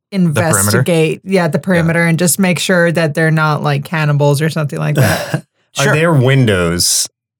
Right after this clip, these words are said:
Speaker 1: Uh, there are no windows in this place.
Speaker 3: Of course.
Speaker 2: And we still have our plus ten, uh, dexterity in case we have
Speaker 1: Your
Speaker 2: to.
Speaker 1: stealth? Yep.
Speaker 3: Stealth.
Speaker 1: Absolutely.
Speaker 2: Stealth, yeah.
Speaker 1: Mm-hmm.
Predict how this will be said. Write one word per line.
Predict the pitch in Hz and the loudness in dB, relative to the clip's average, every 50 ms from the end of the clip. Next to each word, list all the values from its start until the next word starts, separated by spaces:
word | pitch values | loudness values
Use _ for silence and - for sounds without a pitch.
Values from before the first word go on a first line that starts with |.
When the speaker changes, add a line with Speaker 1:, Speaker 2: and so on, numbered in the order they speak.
| _ _ - | _ _ -2
Speaker 1:
Uh, | 143 143 143 139 | 0 0 0 2
there | 131 143 143 135 | 2 2 2 2
are | 127 135 143 147 | 4 4 4 4
no | 147 135 135 131 127 127 127 127 131 | 4 4 6 6 6 6 4 4 4
windows | 131 120 120 117 113 107 98 98 92 87 76 - - - - - | 4 4 2 2 2 2 0 -2 -4 -6 -8 -8 -6 -6 -8 -8
in | - 104 101 | -8 -6 -6
this | 95 90 - | -4 -6 -6
place. | - - 101 92 - - 90 - - - - _ _ _ | -8 -10 -12 -12 -12 -14 -14 -18 -18 -20 -20 _ _ _
Speaker 3:
Of | 123 113 104 95 95 | -4 -4 -4 -4 -6
course. | - - 85 80 82 82 - - | -8 -8 -6 -6 -4 -4 -4 -2
Speaker 2:
And | 202 208 | 2 2
we | 214 202 | 2 2
still | - - 220 202 | 2 0 0 0
have | 202 202 175 165 | 0 0 0 0
our | 165 156 | 0 0
plus | 147 - - 170 156 143 - | 0 -2 -2 -2 0 -2 -2
ten, | - - - 165 156 151 151 147 147 143 143 - - _ _ | -4 -6 -6 -4 -2 0 0 0 0 0 -2 -4 -8 _ _
uh, | 160 151 143 139 143 135 131 - - - 185 160 - _ | -2 -2 -2 0 -2 -4 -6 -6 -6 -6 -6 -8 -8 _
dexterity | - 170 151 151 - - - - 165 156 151 151 151 151 139 151 | -4 -4 -4 -4 -4 -8 -6 -4 -2 0 0 0 0 0 -2 0
in | 147 143 147 | 0 0 -2
case | 143 - 165 151 143 - | -2 -2 -4 -4 -4 -6
we | 160 156 | -6 -4
have | 143 143 151 143 - | -4 -2 -4 -4 -6
Speaker 1:
Your | - 104 | -6 -4
Speaker 2:
to. | 151 | -2
Speaker 1:
stealth? | 151 143 - 98 147 160 147 - _ _ _ _ | 0 0 0 0 0 -2 -4 -6 _ _ _ _
Yep. | - 190 220 - - | -2 -2 -2 -2 -6
Speaker 3:
Stealth. | - - - 101 98 92 - | -8 -4 0 0 0 0 -2
Speaker 1:
Absolutely. | 120 113 - - - 185 156 - 98 98 98 | -4 -6 -6 -4 -2 -2 0 0 -2 -4 -8
Speaker 2:
Stealth, | - 202 - - _ _ | -12 -16 -20 -20 _ _
yeah. | 185 175 - - 156 - _ _ _ _ _ _ _ 135 | -10 -10 -8 -10 -12 -14 _ _ _ _ _ _ _ 0
Speaker 1:
Mm-hmm. | 117 123 208 | 0 0 0